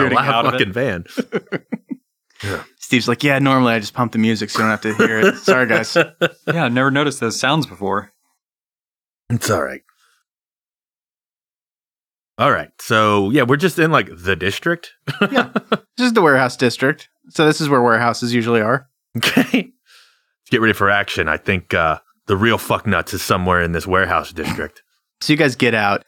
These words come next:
Speaker 3: Harvell's like, "We should just sneak up."
Speaker 1: Yeah.
Speaker 3: Right? "Let's get a closer look." And she pulls out some binoculars and she looks through and she's like, "Ah, I see some armed guards."
Speaker 2: Hmm.
Speaker 3: You see two guards wearing baseball caps and holding assault rifles.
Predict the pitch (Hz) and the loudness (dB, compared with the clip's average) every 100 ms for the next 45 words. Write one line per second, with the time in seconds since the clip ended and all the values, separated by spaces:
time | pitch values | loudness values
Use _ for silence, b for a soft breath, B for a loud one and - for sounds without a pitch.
0 | _ 120 110 98 98 - 127 123 117 107 | _ -2 0 0 -4 -2 -2 0 0 -2
1 | - 127 113 107 101 - _ _ _ _ | 2 2 2 -2 -4 -14 _ _ _ _
2 | 113 95 87 113 113 110 - - 131 113 | -2 0 0 -2 -2 -4 -6 -4 -2 -2
3 | - 120 117 101 95 - _ _ _ _ | -2 -2 0 2 0 -4 _ _ _ _
4 | _ 107 104 95 95 - - - - 120 | _ -2 0 0 -2 -6 -12 -12 -6 -2
5 | 120 104 87 110 101 104 98 - 104 104 | 0 0 2 2 2 2 0 0 0 -2
6 | 101 104 98 - - 98 95 - - - | -2 0 0 -2 0 -2 -2 -4 -4 -2
7 | 107 98 - _ _ - 123 117 110 101 | -2 -2 -8 _ _ -2 0 2 2 2
8 | 113 107 98 - - - _ _ - 101 | 0 0 -2 -4 -8 -10 _ _ -2 -2
9 | - _ - 123 131 123 143 127 120 107 | -2 _ 0 2 2 2 2 2 2 2
10 | 107 107 101 107 - 104 - 98 - - | 0 0 0 0 0 -2 0 -2 -4 -8
11 | - 107 101 107 - 113 101 101 - 104 | -6 -4 -2 -2 0 0 0 -2 -2 -2
12 | - - - - - | -4 -6 -10 -12 -12